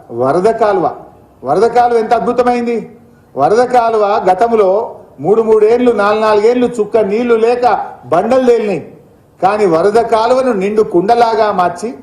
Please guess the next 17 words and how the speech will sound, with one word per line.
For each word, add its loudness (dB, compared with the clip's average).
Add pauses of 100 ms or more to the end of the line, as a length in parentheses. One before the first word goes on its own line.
(300)
వరద 2
కాలువ 0
కింద -2
రెండు 0
పక్కల, 0 (440)
ఇటు -10
జగిత్యాల, 0
కొరుట్ల, 0
మెట్పల్లి, -2
చొప్పదండి, 0
కరీంనగర్, 0 (480)
నాలుగు, 0
అటు 0 (240)
ఆర్మూరు, 0
బాల్కొండ, 0 (440)
నాలుగైదు 0
నియోజకవర్గాలకు 0